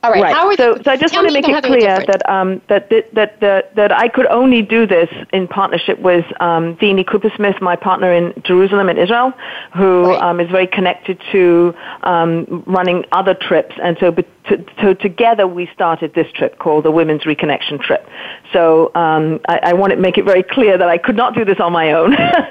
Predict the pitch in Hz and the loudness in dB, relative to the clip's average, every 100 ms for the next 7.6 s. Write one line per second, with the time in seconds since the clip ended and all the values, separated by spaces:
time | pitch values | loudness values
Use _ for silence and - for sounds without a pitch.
0 | - - - - 190 190 185 185 185 - | -10 -12 -8 -2 0 2 2 0 0 0
1 | - 170 214 214 190 190 185 185 170 170 | 0 -2 2 2 2 0 0 -2 0 0
2 | 156 156 156 - 50 180 170 175 170 170 | -2 -4 -4 -8 -4 -2 0 -2 0 0
3 | 175 170 - 196 170 156 156 160 147 - | -2 -2 -2 0 0 0 -2 -2 -2 -4
4 | 185 165 165 165 156 - 151 - - - | 0 0 0 0 -2 0 -2 -2 -8 -20
5 | - - - 156 156 180 - 180 180 160 | -20 -8 -2 0 0 0 0 0 0 0
6 | 170 165 175 - 262 240 160 156 160 156 | -2 -4 -4 -2 0 2 2 0 -2 -4
7 | - 202 220 196 175 | -2 0 0 0 -2